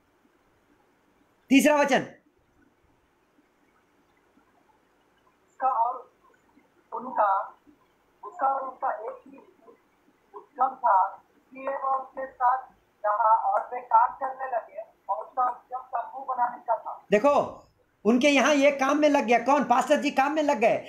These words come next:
Speaker 1: काम में लगते वक्त खाली काम ही नहीं, मुंह में, मुंह से बात, परमेश्वर की वचन भी बोलना शुरू किए। हेलो, सुन रहे हो? इसलिए आज सुबह एक चीज मैं बोलता हूं, अगर तुम कलीसिया के सदस्य हो, तुम जहां कहीं भी, जिसी भी कंपनी में काम करते हो,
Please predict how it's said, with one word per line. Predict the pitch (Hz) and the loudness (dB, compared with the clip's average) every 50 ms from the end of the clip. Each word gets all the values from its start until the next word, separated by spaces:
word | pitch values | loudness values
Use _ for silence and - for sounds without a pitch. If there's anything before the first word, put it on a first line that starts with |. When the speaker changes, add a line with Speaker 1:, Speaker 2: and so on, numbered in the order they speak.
| - - _ - | -18 -20 _ 2
Speaker 1:
काम | 233 240 277 277 | 2 2 4 2
में | 302 302 | 2 2
लगते | 277 277 269 - 302 285 | 2 2 2 2 0 2
वक्त | 277 294 285 - - 196 | 2 2 0 0 -2 0
खाली | 220 262 320 381 | 0 0 0 -4
काम | - - 247 254 269 285 285 | -4 0 2 2 2 2 2
ही | 277 277 285 | 2 0 2
नहीं, | 269 269 277 294 302 277 | 2 4 4 2 2 2
मुंह | 226 226 269 285 277 269 | 2 4 4 4 4 4
में, | 269 247 196 175 | 4 4 4 2
मुंह | 214 269 285 285 | 2 2 2 4
से | 294 294 269 | 4 4 4
बात, | 202 233 254 262 254 - | 4 4 4 4 4 2
परमेश्वर | 262 262 262 285 - - - | 2 2 2 0 2 2 2
की | 285 285 285 | 2 2 2
वचन | 269 262 262 302 285 | 2 4 4 4 2
भी | 269 285 | 2 2
बोलना | 247 269 269 277 277 | 2 2 4 4 4
शुरू | - - 285 269 269 | 2 2 0 0 0
किए। | - 247 233 175 - - - - _ _ _ _ _ | 0 2 2 2 0 0 -4 -14 _ _ _ _ _
हेलो, | 208 247 285 262 | 2 4 4 4
सुन | - 254 285 | 4 2 2
रहे | 285 302 277 | 4 4 4
हो? | 226 143 113 - - - _ _ _ _ _ _ _ _ _ _ _ _ _ _ _ _ _ _ _ _ _ _ _ _ _ _ _ _ _ _ _ _ _ _ 185 | 4 2 0 -4 -12 -18 _ _ _ _ _ _ _ _ _ _ _ _ _ _ _ _ _ _ _ _ _ _ _ _ _ _ _ _ _ _ _ _ _ _ 0
इसलिए | 175 269 269 269 | 2 4 4 4
आज | 262 269 262 277 | 4 2 0 0
सुबह | - 269 254 285 | 0 2 4 4
एक | 277 262 285 277 | 4 4 4 4
चीज | 277 294 254 | 2 0 2
मैं | 277 285 247 | 2 4 4
बोलता | 254 254 254 | 4 4 4
हूं, | 214 220 | 4 4
अगर | - 269 - | 4 2 2
तुम | - 294 277 | 2 0 0
कलीसिया | 269 269 254 262 277 - 294 285 | 2 2 2 2 2 2 2 2
के | 285 277 - | 2 0 2
सदस्य | - 240 240 269 277 - - 277 | 2 2 4 4 2 2 4 4
हो, | 277 294 302 | 6 6 4
तुम | 294 - - - - - - 269 254 233 | 2 0 -8 -14 -12 -2 0 0 2 4
जहां | 240 240 220 277 294 | 4 4 4 2 2
कहीं | - 294 285 277 277 | 4 4 4 4 2
भी, | 285 269 214 | 2 0 0
जिसी | - 240 226 233 294 | 0 0 2 2 2
भी | 269 294 285 | 2 2 2
कंपनी | - 285 262 247 233 285 285 294 | 2 0 0 2 0 0 0 2
में | 285 277 277 | 0 2 2
काम | 277 262 277 277 | 2 0 0 0
करते | 277 294 277 285 277 | 0 0 0 2 2
हो, | 247 180 170 143 - | 4 4 4 2 0